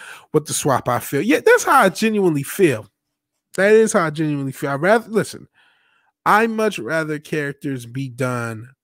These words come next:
um, to their original specs. You can make the argument that with all the superhero movies we've gotten, speaking of superhero movies, let me come back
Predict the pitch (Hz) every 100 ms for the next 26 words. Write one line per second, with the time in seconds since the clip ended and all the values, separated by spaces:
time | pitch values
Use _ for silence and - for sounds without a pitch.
0 | _ - 117 113 110 110 110 _ _ _
1 | _ _ _ _ _ _ _ _ _ _
2 | - 139 131 120 127 120 117 107 - -
3 | 92 _ - _ _ _ _ _ _ _
4 | _ 151 190 180 151 139 139 127 123 123
5 | 120 120 113 123 147 170 147 - 170 151
6 | 143 131 135 123 123 123 110 143 120 113
7 | 127 113 - 120 117 120 110 117 113 117
8 | 113